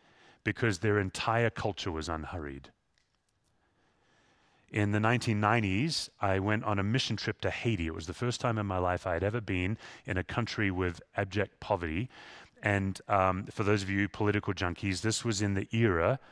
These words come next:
when Bill Clinton was sneaking President Aristide in the trunk of a car out of Port-au-Prince to get him to America because his military commander, Cedras, had pulled a coup d'etat. Now, that's a very particular piece of history, but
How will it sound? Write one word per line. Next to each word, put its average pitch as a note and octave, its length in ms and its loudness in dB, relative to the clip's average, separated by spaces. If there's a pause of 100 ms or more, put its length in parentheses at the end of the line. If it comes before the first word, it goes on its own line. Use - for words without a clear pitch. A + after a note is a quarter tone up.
(260)
when G2 220 -2
Bill A2+ 240 2
Clinton G#2+ 540 -2
was F2+ 160 -2
sneaking G#2+ 600 -2
President G2 640 -2
Aristide G#2 720 -2
in G2 140 -6
the F2 100 -4
trunk G#2 320 -4
of F2+ 120 -6
a F#2 60 -4
car F#2 540 0 (480)
out F#2+ 160 4
of F#2 140 -4
Port-au-Prince G2+ 640 -2
to - 100 -4
get G2 200 -2
him F#2+ 100 0
to G2 140 -2
America F#2 480 0
because G#2 480 -2 (240)
his G2 180 0
military G#2+ 560 2
commander, F#2+ 480 -2
Cedras, G2 600 -2
had F#2+ 160 -4
pulled G2 220 -2
a F2+ 40 -2
coup - 240 -4
d'etat. D#2+ 520 -4 (280)
Now, G2+ 80 0
that's G#2+ 200 -2
a G2+ 40 -2
very G#2 200 0
particular G2+ 540 -6
piece G2+ 240 -4
of F2+ 100 -6
history, A2+ 280 -4
but A2+ 180 -2